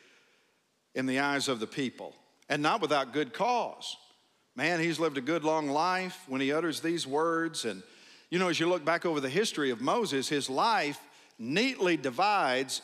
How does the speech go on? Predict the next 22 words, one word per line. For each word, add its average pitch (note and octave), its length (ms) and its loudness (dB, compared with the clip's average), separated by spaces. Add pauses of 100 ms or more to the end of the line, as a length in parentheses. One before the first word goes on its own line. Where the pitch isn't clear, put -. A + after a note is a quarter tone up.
into E3 520 0
equal F3+ 400 0
thirds, C3 720 -2
forty G3 380 2
years F3+ 640 0 (100)
apiece. D3+ 680 -2 (400)
His C#3+ 180 -2
first F#3 300 0
forty F#3 260 2
years F#3 460 2
was A#2+ 180 -2
marked D3 320 0
by C3 240 0
absolute F3 640 0
privilege. B2 560 -2 (300)
We C4 100 -2
tend C#4 240 0
to G3+ 80 0
forget E3 420 0
that C3 220 2
about A#2 240 0
Moses. A2 500 -6